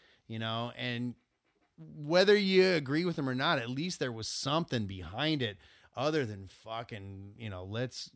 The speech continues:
let's meet the girl and let's go dance and, le-, you know, it's like, let's have something with some, some thought, some intelligence.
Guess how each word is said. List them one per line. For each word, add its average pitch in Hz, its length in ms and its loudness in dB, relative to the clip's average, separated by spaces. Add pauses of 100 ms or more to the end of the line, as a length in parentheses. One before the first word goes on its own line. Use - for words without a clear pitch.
let's 117 300 -6
meet 123 320 -2
the 123 60 -6
girl 120 480 -2
and 107 160 -2
let's 113 200 -6
go 117 260 -4
dance 117 540 -2
and, 98 200 -8
le-, 107 120 -14
you 120 100 -12
know, 87 160 -12 (520)
it's - 100 -18
like, 104 320 -6
let's 139 260 -4
have 123 380 2
something 127 540 0
with 104 120 -6
some, 95 420 -10
some 90 220 -12
thought, 131 600 -4
some 104 180 -10
intelligence. 101 880 -2